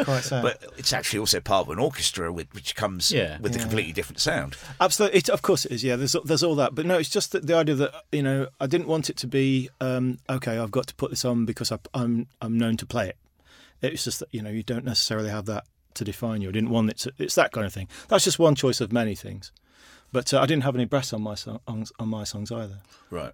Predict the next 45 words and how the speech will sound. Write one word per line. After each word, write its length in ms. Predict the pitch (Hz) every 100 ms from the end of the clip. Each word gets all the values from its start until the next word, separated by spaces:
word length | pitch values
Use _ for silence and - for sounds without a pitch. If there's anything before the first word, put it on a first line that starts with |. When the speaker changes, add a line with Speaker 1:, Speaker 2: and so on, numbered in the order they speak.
| _
Speaker 1:
So 320 | - 117 113
they 160 | 110 127
were 80 | 117
quite, 260 | 139 131 - -
they 80 | 139
got, 260 | - 123 131
got 240 | 127 101
big 200 | 135 131 - _ _ _ - - -
two 140 | 143
Speaker 2:
But 40 | 131
Speaker 1:
sonic 260 | 135 117
elements 360 | 135 127 110 -
to 100 | 117
not 180 | 110 -
have. 280 | 113 101 - - -
Speaker 2:
Yeah, 240 | 208 - - -
um, 220 | 135 135
Speaker 1:
So 60 | 135
Speaker 2:
and 120 | 127
I 140 | 131 131
think 480 | - - 147 120
perhaps, 480 | - 110 107 101 -
I 60 | 110
mean, 160 | 110
they're, 160 | 104 110
they're 180 | - 107
two 320 | - 127 110
sonic 340 | - 101 90
elements 440 | 101 95 87 - -
that, 160 | 90 -
that 180 | 78 95
link 540 | 90 95 85 - - -
very 160 | - 76
strongly 480 | - - 95 90 80
to 180 | - 78
what 160 | 80 -
people 240 | 90 76
perceive 400 | 67 - 90 80
as 100 | 73
the 80 | 67
Big 180 | 78 67
Big 140 | 78
Train 260 | - 87 78
sound. 380 | - 85 67 98
Speaker 1:
Yeah. 200 | 107